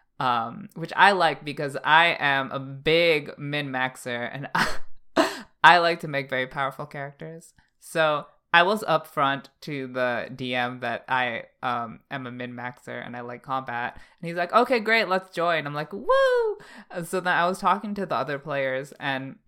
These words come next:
one of the players was gonna play a wizard, and I was like, "Oh my god, I love wizards." And we were, like, having a great time talking about it. And then when the, uh,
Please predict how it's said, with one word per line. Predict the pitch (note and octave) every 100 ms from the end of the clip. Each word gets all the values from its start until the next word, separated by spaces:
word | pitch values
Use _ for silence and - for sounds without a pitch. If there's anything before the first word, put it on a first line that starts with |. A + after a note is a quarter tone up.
| _ _ _ _ _ - - -
one | D3+ D#3
of | E3
the | F3
players | D#3+ D#3 D#3+
was | D3+
gonna | D#3+ D#3+
play | F3+ E3
a |
wizard, | D3 D#3 F3+ F#3+ G3
and | F3 E3 D#3+ -
I | D#3
was | D#3+
like, | F3 F#3+
"Oh |
my | F#3+
god, | F#3+ F#3
I |
love | E3 E3 D#3+
wizards." | D#3+ D#3+ D3+ D#3 D3+
And | D3+
we | D3
were, | C#3
like, | C3
having | - C#3 C3+
a |
great | C#3 C#3 -
time | D#3+ C#3+ C#3 C#3+
talking | E3 C#3+ D3
about | C#3+ C3 C#3
it. | C#3 C3+ - - - - -
And | E3+ E3 D#3
then | D#3+ E3 D#3+ D#3
when | D#3+ D#3+ D#3
the, | D#3 D3+ D3 C3+ - -
uh, | C#3 C3 C3 B2+